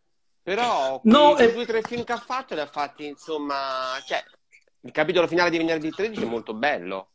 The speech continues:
Speaker 2: Ma guarda, infatti io è proprio una cosa che mi hai anticipato, perché que-, alcuni di questi registi erano non autori, ma grandissimi mestieranti.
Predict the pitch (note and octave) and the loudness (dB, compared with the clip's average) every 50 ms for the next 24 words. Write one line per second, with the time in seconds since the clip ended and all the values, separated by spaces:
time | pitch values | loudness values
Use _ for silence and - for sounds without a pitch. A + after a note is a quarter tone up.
0 | _ _ _ _ _ _ _ _ _ _ _ _ _ - - - - - - _ | _ _ _ _ _ _ _ _ _ _ _ _ _ -14 -14 -14 -14 -14 -20 _
1 | _ _ - C4 - - A#3+ B3 A#3 G#3 G3+ G#3 - - B3+ B3 B3 B3+ B3 A#3 | _ _ -2 -2 0 4 6 8 8 8 6 4 4 4 4 6 6 6 8 8
2 | A3+ G#3 G3 G3 G#3 A3 - - A3+ G#3+ G3+ - - A#3+ A#3+ A#3 A#3+ A#3 A#3 G#3+ | 8 8 6 6 6 2 4 6 6 6 6 6 6 6 6 8 8 6 6 6
3 | F#3 F3+ F3+ F3+ F#3 F3+ - E3+ - - F#3+ - - E3 D3 D3 C#3+ - E3 D#3+ | 6 6 6 6 4 2 0 -2 0 0 0 4 4 6 6 6 4 2 0 2
4 | F#3+ F#3+ F#3+ - A3 A3+ A3+ - C4 D4+ D4+ - B3 A#3 A#3 - F4+ F4+ B3+ - | 2 0 4 6 6 6 6 4 2 2 4 6 6 6 8 8 8 8 8 6
5 | - A#3 B3 A#3+ - B3+ A#3 A#3 A#3 A3 G3 G3 F#3 F#3+ F#3+ F3 - - G3+ F#3+ | 8 6 6 6 8 6 6 6 8 8 6 6 6 6 2 2 4 4 6 8
6 | G3+ G#3+ A3+ A3+ A3 G#3 G#3 G#3 G#3 - - G#3+ A#3 A#3 A3 G#3+ G3 G3 G#3+ A3 | 8 8 8 8 8 6 6 4 4 0 2 6 8 8 8 8 6 6 6 8
7 | A#3+ B3+ B3+ A#3+ G3+ F#3+ F3+ F#3+ F#3 F3+ F3 F#3 F#3 F#3 F#3 F#3 A#3 A3 - A3 | 8 8 8 6 6 4 4 2 2 2 4 4 6 6 4 2 0 0 2 2
8 | F#3+ F#3 F3+ E3 - - F3+ E3 D#3 D3 C3+ C3 B2+ - - C3+ B2+ | 4 4 4 4 4 4 4 6 6 4 2 0 -4 -8 -8 -8 -8